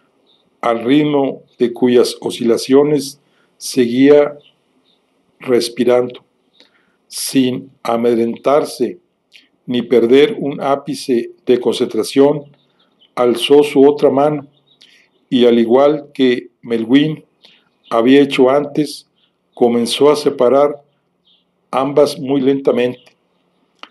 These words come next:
En correspondencia a su gesto, el muro volvió a crecer en longitud. Después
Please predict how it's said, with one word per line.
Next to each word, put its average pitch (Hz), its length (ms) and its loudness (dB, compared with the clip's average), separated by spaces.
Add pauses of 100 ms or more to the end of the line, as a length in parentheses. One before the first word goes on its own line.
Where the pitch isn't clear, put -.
(200)
En 123 200 -4
correspondencia 131 1120 0 (360)
a 117 120 -2
su - 180 -6
gesto, 147 580 0 (480)
el 120 220 0
muro 151 460 2 (120)
volvió 117 380 2
a 139 80 -2
crecer 139 400 2
en 139 80 0
longitud. 139 600 -2 (760)
Después 143 720 2